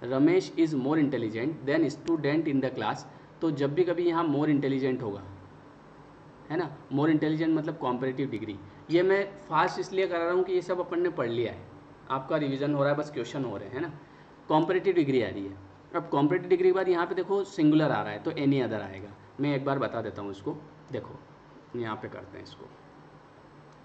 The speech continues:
कॉम्परेटिव डिग्री any other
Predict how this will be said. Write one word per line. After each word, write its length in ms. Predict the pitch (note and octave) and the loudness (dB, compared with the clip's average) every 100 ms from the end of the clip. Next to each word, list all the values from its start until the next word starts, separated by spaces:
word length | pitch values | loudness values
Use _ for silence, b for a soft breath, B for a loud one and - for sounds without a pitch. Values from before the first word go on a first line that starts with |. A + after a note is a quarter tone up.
| D#3+ D#3 D#3 D3 D2+ - - D#2 D2 D2+ - - - D#3 D3+ D3+ - - - - - D3 D3+ - - - D3+ D3 D3 D3 - - - - - - - - - | -20 -20 -20 -20 -20 -20 -20 -20 -20 -20 -20 -20 -20 -20 -20 -20 -20 -20 -20 -20 -20 -20 -20 -20 -20 -20 -20 -20 -20 -20 -20 -20 -20 -20 -20 -20 -20 -20 -6
कॉम्परेटिव 640 | C#3+ D3 D3+ F3 F3 F#3 E3+ | 0 0 2 0 2 2 2
डिग्री 380 | A#2+ G#2+ A2+ C#3+ - - - - - - - - - - - - - - - B2+ | -2 -4 -6 -8 -16 -20 -20 -20 -20 -20 -20 -20 -20 -20 -20 -20 -20 -20 -10 -4
any 300 | C3+ D3 E3+ D#3+ B2 | 2 4 4 2 -6
other 280 | A2 A#2+ | -8 -8